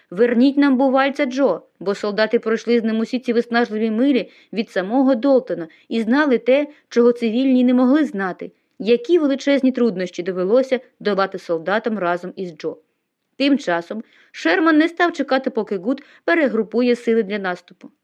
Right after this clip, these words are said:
На другий день після зміни командування Шерман блискавично вдарив на містечко Декейтер, це шість миль за Атлантою,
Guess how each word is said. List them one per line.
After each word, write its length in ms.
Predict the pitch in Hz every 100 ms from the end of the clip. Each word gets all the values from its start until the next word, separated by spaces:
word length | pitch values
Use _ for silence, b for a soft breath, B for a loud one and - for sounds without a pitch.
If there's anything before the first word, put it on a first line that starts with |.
| _ _ -
На 140 | 220
другий 300 | 226 254 226
день 280 | 190 220 285 B B
після 260 | 247 240 233
зміни 300 | 247 285 262
командування 800 | 208 190 262 262 254 262 254 247 B
Шерман 540 | - - 320 311 294 262
блискавично 680 | 285 311 320 294 247 226
вдарив 420 | 202 190 240 226 202
на 80 |
містечко 540 | 190 190 - 226 - 226
Декейтер, 580 | 214 226 185 170 175 185 b b
це 180 | - 330
шість 300 | 330 285 285
миль 180 | 233 233
за 140 | 208
Атлантою, 560 | 202 202 185 175 170